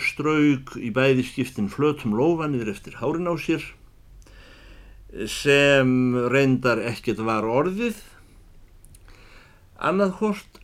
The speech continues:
af því honum fannst það rísa, ellegar svita sló út á skalla honum af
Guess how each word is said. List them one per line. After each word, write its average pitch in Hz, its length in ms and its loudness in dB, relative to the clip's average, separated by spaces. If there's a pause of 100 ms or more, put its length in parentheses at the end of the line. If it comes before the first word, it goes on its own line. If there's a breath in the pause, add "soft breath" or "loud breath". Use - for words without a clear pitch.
(140)
af 170 160 -6
því 180 140 0
honum 156 180 0
fannst 120 540 -2
það 104 240 -6
rísa, 214 400 -6 (1080 soft breath)
ellegar 170 480 -4
svita 165 480 2
sló 175 220 2
út 165 340 2
á 160 80 0
skalla 156 400 -4
honum 143 240 0
af 131 160 -2